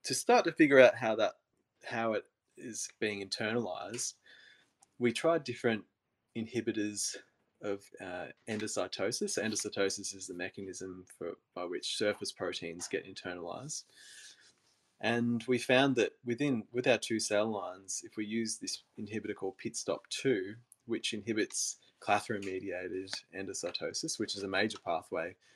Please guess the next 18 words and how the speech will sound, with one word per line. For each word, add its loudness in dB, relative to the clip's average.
for -20
proteins -8
getting -10
internalized, -10
um, -6
that 4
really -2
stopped -2
the -4
amount -4
of -8
M -8
R -6
one -8
that -12
gets -6
internalized. -10
So 2